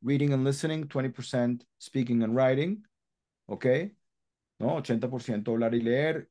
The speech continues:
veinte por ciento, eh, digo, sí, eh, leer y, y escuchar, veinte por ciento hablar y escribir. But then,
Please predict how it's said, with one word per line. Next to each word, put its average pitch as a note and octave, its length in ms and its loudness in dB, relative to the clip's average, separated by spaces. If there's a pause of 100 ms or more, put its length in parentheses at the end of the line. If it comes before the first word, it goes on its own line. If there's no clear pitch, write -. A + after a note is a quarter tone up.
(100)
veinte A#2 220 -2
por A#2+ 140 -10
ciento, A#2+ 600 -6
eh, A#2 140 -4
digo, A#2 340 2 (140)
sí, - 280 -2 (140)
eh, A2+ 160 -2
leer A2+ 300 2
y, C3 480 2
y A2 40 0
escuchar, E3+ 540 -2 (320)
veinte B2+ 300 0
por B2+ 160 -6
ciento A#2+ 560 -2 (420)
hablar A#2+ 600 0 (200)
y A#2+ 180 2
escribir. F3 560 2 (380)
But C3+ 160 4
then, E3 420 4